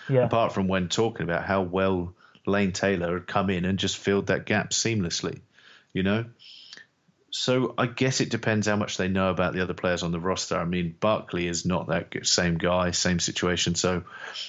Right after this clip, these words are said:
Speaker 2: we have to see what's gonna happen, don't we? But, yeah, it's certainly gonna be interesting.
Speaker 1: Yeah, and there's another one that comes up that I'd like your thoughts on, 'cause I think you said earlier there that you like him, Micah Hyde.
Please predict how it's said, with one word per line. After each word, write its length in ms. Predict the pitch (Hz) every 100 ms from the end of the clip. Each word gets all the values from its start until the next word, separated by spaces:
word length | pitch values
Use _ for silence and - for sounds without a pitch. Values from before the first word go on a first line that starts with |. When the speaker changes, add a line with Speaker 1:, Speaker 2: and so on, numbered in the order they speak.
| - - _ -
Speaker 2:
we 180 | 104 101
have 120 | -
to 100 | -
see 180 | 92 82
what's 160 | -
gonna 180 | 85 80
happen, 260 | 80 - 82
don't 160 | 82
we? 180 | 85 85 -
But, 320 | - 90 - - _ _ _ _ _ _ -
yeah, 240 | 101 85
it's 380 | 76 107 113 110
certainly 520 | - - - 139 104
gonna 160 | 92 92
be 120 | 95
interesting. 500 | 92 - 87 - - - _ _ _ _ _ - - - -
Speaker 1:
Yeah, 280 | 160 147
and 100 | 156
there's 100 | 160
another 280 | 170 185 214
one 100 | 220
that 120 | 180 -
comes 180 | 156
up 140 | 139 127
that 120 | 131
I'd 120 | 127
like 160 | 131 127
your 80 | 123
thoughts 340 | 131 123 -
on, 100 | 113
'cause 140 | 113
I 40 | 120
think 120 | 139
you 80 | 131
said 160 | 135
earlier 240 | 123 120 117
there 180 | 113 117
that 160 | 110
you 60 | 120
like 220 | 113 113
him, 80 | 117
Micah 280 | 135 170 -
Hyde. 340 | 120 120